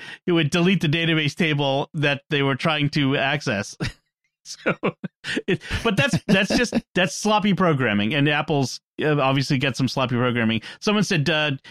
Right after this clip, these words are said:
Speaker 1: uh, "Don't change your name to, your surname to R M R F. That's just a bad idea." <laughs>
Speaker 2: Yeah.
Speaker 1: That is a, uh, that if you,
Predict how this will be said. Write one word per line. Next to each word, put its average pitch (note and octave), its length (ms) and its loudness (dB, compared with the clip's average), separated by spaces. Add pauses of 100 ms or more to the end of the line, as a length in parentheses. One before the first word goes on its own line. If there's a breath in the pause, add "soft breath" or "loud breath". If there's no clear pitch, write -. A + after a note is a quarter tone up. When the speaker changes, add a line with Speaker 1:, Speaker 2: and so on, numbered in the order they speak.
(300 loud breath)
Speaker 1:
uh, A#2 300 0 (440)
"Don't F#3 220 0
change G#3+ 280 2
your F#3 140 4
name F3+ 340 2
to, G3+ 140 -4
your D#3+ 160 2
surname F3 380 0
to D#3+ 160 0
R E3 260 2
M E3 160 2
R D3 220 4
F. G2+ 220 -2
That's B2+ 200 -2
just D3 200 -2
a C3 40 2
bad B2+ 220 2
idea." C3 260 0
<laughs> - 880 -6
Speaker 2:
Yeah. C#3+ 240 2
Speaker 1:
That F3 160 4
is F3 160 0
a, E3+ 200 0
uh, E3 80 0
that D#3+ 200 0
if E3+ 140 0
you, G3 140 0